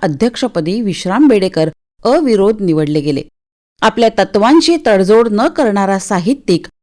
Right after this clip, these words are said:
अशीच बेडेकरांची साहित्य विश्वात असलेली प्रतिमा इथेही दिसून आली. साहित्य क्षेत्रात नवीन विचार मांडणाऱ्या मोजक्या साहित्यिकांमध्ये त्यांची गणना केली जाते. रणांगण ही कादंबरी आणि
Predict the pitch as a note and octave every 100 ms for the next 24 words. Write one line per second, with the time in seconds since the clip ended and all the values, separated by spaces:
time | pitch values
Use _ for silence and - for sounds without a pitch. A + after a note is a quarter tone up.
0 | _ - G#3 D#4 D#4 - F3 G3 A3 C4+
1 | A3 F#3+ E3+ B3 D4+ G3 D3+ A#3 - B3+
2 | F#3+ - G3 F#3+ F3+ - F#3 F3+ F3 E3
3 | E3 B3 D#3+ D3 _ _ - A3 G#3+ F4
4 | E4+ C4 F#3+ F#3+ E3 C3+ B2 _ _ _
5 | _ _ - A3+ A#3 A#3+ B3 A#3+ C#4 C4
6 | C4+ C#4+ A3 G#3 C4+ C#4+ F#3+ - A#3+ D#4+
7 | C4 F#3+ F3+ G3 A3+ E3+ C#3 _ _ -
8 | A3 A#3 - D4 D4+ A#3+ F#3+ A#3 - C#4
9 | G3 F3+ F3+ F3+ B3+ G#3 F#3+ B3 G#3+ E3+
10 | E3+ A#3 C#4+ F3+ D3 C#3+ C#3+ C#3+ - _
11 | _ _ _ _ - F3 G3 B3 B3+ D4
12 | A#3 - D3+ D#3+ A3 F#3 C3+ _ _ _
13 | -